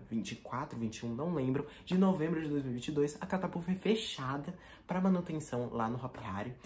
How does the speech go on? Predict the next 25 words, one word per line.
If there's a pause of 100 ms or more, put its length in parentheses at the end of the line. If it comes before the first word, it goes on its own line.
(180)
E
quando
eu
fui,
infelizmente,
a
Catapum
tava
fechada. (1160)
Fiquei
muito
triste, (360)
mas
tô
muito
feliz
por
saber
que
a
Liba
Biba
vai
ser
reformada.